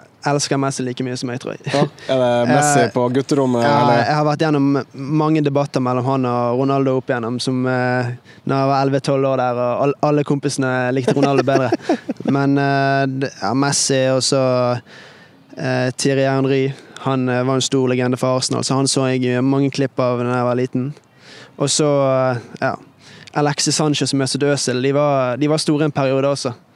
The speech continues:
Speaker 2: Ja.
Speaker 1: Eh, ja, når jeg var tretten fjorten år, så ja.
Speaker 2: Så gutterommet hjemme, det er Messi-plakater og Barca-sjef og
Speaker 1: Eh, ja.
Speaker 2: Ja, det er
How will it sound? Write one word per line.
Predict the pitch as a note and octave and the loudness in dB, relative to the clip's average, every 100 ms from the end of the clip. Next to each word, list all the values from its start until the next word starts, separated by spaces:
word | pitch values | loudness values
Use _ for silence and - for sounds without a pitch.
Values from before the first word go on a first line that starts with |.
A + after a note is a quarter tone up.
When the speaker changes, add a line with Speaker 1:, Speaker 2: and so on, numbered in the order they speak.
| - A#2 | -16 -14
Speaker 2:
Ja. | B2 - - - | -14 -16 -20 -8
Speaker 1:
Eh, | B2+ B2 B2 B2 B2+ B2 B2 - - | -6 -4 -4 -4 -4 -4 -6 -10 -6
ja, | B2 A2 | -6 -2
når | C3 | 0
jeg | C3 | 0
var | B2 B2 A#2+ A#2+ B2 - - | 0 0 -2 -4 -8 -12 -10
tretten | B2+ B2+ | -6 -4
fjorten | B2 B2 - | -6 -6 -8
år, | - - | -16 -14
så | - - - C3+ | -12 -10 -10 -10
ja. | - - - - _ _ _ _ _ _ _ _ _ - | -8 -10 -14 -20 _ _ _ _ _ _ _ _ _ -8
Speaker 2:
Så | - D#3+ | -2 0
gutterommet | D3 E3+ F#3+ D#3 C3+ | 0 0 0 2 2
hjemme, | D3+ D3 | 2 2
det | B2+ | 2
er | C#3+ C3 A#2 A2 A2 | 2 2 0 0 0
Messi-plakater | A#2 C#3 - D#3 D3 D3 B2 - B2 | -2 -2 -2 -2 -2 0 -2 -2 -2
og | A#2 A2+ A2+ A2+ A2+ | 0 0 0 0 0
Barca-sjef | C3 - C#3 C3+ A#2 - - | -2 -2 -2 -2 -4 -6 -8
og | A2+ A2+ A2+ A2+ | -4 -2 0 0
Speaker 1:
Eh, | A#2 A2+ A#2+ A#2+ | 2 0 -2 -2
ja. | B2 - - - | -2 -4 -10 -6
Speaker 2:
Ja, | |
det | |
er | A#2+ | -2